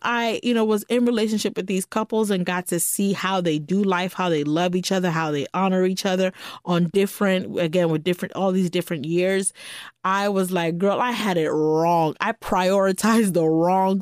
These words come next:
thing." And I learned, "Oh, this is how you handle this. Oh, it's all, you know, fights don't have to end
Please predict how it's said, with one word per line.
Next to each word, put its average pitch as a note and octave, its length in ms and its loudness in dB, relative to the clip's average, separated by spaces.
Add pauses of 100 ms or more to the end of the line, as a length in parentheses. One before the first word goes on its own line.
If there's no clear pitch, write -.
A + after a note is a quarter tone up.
thing." F#3 260 0
And D#3+ 100 -2
I F#3+ 120 0
learned, F#3 340 2
"Oh, C#4+ 180 2
this D#4 240 -2
is E4+ 100 0
how F#3 140 -2
you D#3 180 -2
handle D3 360 -2
this. - 340 -8
Oh, C4 320 0
it's F#3+ 220 -2 (200)
all, C4+ 520 2
you B3 100 0
know, A3+ 140 2
fights A#3 380 -2
don't A#3 180 2
have A3+ 220 0
to - 280 -4
end G#3 420 2